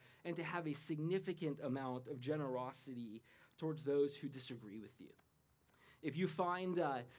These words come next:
that you might be tempted, like I know I so easily am, to make theological molehills into mountains, um, I would really recommend this book by Gavin Ortlund. It's called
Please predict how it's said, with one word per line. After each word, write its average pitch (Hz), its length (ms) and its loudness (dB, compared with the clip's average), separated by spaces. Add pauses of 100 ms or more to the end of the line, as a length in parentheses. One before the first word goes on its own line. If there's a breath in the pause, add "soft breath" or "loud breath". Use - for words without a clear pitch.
(180 loud breath)
that 170 140 2
you 190 120 0
might 185 240 2
be 165 80 -2
tempted, 185 540 0
like 160 200 0
I 165 120 2
know 170 300 6
I 160 200 2
so 165 320 2
easily 165 680 0
am, 170 160 -2 (100)
to 170 80 0
make 160 400 0 (300 loud breath)
theological 170 840 0
molehills 143 960 2 (260 loud breath)
into 180 360 2
mountains, 135 960 0 (260 loud breath)
um, 170 160 2
I 190 100 4
would 214 160 4
really 208 280 4
recommend 185 560 2
this 185 200 -2
book 190 280 -4
by 160 100 2
Gavin 170 360 0
Ortlund. 170 480 -2
It's 156 180 -6
called 151 320 0